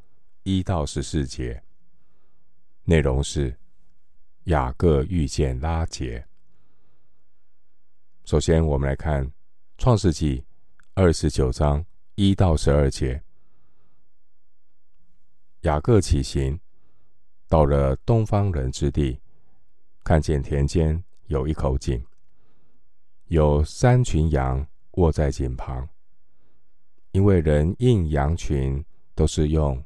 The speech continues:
那井里的水。井口上的石头是大的，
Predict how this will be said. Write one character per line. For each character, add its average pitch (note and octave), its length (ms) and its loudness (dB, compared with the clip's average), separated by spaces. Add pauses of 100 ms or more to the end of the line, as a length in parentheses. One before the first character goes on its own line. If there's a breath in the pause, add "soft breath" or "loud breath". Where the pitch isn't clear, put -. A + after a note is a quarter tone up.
那 C#2 320 0
井 C#2 220 -2
里 C#3 120 0
的 C3+ 120 -2
水。 - 240 -2 (1400)
井 G2 180 4
口 F2+ 220 6
上 E2 260 4
的 C#2 300 2
石 D#2 220 2
头 C2+ 280 2 (120)
是 - 200 -4
大 C2+ 280 2
的， A#1+ 200 -8